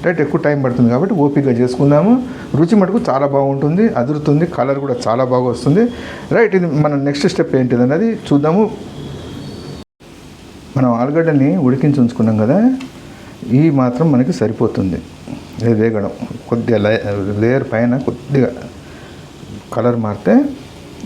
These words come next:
ఈ, ఈ మన్-, ఇవి మాత్రం సరిపోతుంది. దీన్ని తీసి పక్కన పెట్టుకుందాము. పక్కన పెట్టి దీంట్లో జీడిపప్పు వేయించిన తర్వాత ఉల్లిపాయలు వేద్దాం. రైట్, నేను ఇప్పుడు ఇది పక్కన తీసి పెట్టేస్తాను. పెట్టిన తర్వాత, తర్వాత ఇంకోటి ఏంటిదంటే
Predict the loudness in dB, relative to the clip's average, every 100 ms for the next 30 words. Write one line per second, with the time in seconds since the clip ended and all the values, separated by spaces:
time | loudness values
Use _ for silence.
0 | -8 2 4 4 2 -4 2 2 2 2
1 | 4 4 4 4 4 2 0 0 0 0
2 | -2 0 2 4 4 0 -12 -2 2 4
3 | 2 0 -2 -2 0 0 -2 -2 0 2
4 | 2 0 0 -6 -16 -6 -2 0 0 0
5 | 2 2 2 2 2 0 0 -2 0 2
6 | 4 2 2 2 2 2 4 4 2 0
7 | 0 -2 -6 -16 -18 -20 -8 -2 -2 -2
8 | -10 -10 0 2 4 2 2 2 0 -2
9 | -2 0 0 0 -2 0 0 0 0 2
10 | 0 -2 -14 -16 -16 -12 -12 -14 -2 0
11 | 2 0 2 2 0 0 -2 -2 0 2
12 | 2 2 0 0 2 2 2 2 4 2
13 | -2